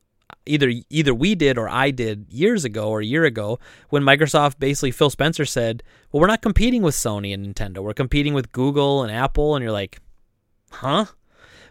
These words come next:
But it, they're not wrong in that regard. They're, they're kinda going after that, you know, games as a service, like, let's get people into our digital system. Hardware is almost obsolete at this point. Um, and xCloud, I've never,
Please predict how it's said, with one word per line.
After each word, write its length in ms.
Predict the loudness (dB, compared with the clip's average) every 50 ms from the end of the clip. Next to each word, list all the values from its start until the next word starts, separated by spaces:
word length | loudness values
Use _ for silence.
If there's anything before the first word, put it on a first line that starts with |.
| -2 _
But 200 | 4 4 4 2
it, 220 | 0 -2 -2 4 6
they're 100 | 6 6
not 260 | 6 4 0 -2 -2
wrong 380 | 2 4 4 4 4 2 0 -2
in 120 | -2 -4
that 140 | -6 -8 -8
regard. 400 | -8 -8 -8 -10 -14 -14 -16 -18 _ -20 -6 0
They're, 160 | 2 2 6
they're 140 | 6 4 4
kinda 320 | 4 2 2 4 4 2 2
going 400 | 2 2 2 4 4 2 2 2
after 200 | 0 0 0 -2
that, 200 | -2 -2 -2 -4 _
you 80 | -4 -4
know, 100 | -4 -4
games 340 | -4 -2 -2 -2 -2 -2 -2
as 80 | -4
a 60 | -4
service, 580 | -4 -4 -2 -2 -2 0 0 0 -2 -2 -2 -4
like, 160 | -6 -4 -4
let's 140 | -4 -4 -2
get 160 | -4 -6 -4
people 280 | -4 -6 -4 -2 -2 -2
into 160 | 0 0 -2
our 80 | -4 -4
digital 440 | -2 -2 -2 -2 0 -2 -2 -4
system. 540 | -4 -4 -4 -6 -6 -6 -6 -6 -6 -8 -10 -14 _ _ _ _ _ _ _ _ _
Hardware 400 | 2 6 6 8 8 8 6 6
is 100 | 4 4
almost 540 | 0 0 0 2 2 0 0 0 -6 -12 -16 -20 _ _ _ -2
obsolete 540 | 0 2 2 2 0 0 0 0 0 0 0
at 80 | -2
this 160 | -2 -6 -6
point. 400 | -2 -2 -2 -2 -2 -6 -8 -10 _ _ _ _ _ _ _ -2
Um, 360 | 0 0 2 2 0 -2 -4 -2
and 160 | -2 -2 0 0
xCloud, 560 | -2 -2 -4 -6 -4 -2 -2 0 0 0 0 2
I've 200 | 4 4 4 4
never, 300 | 4 2 0 0 0 -2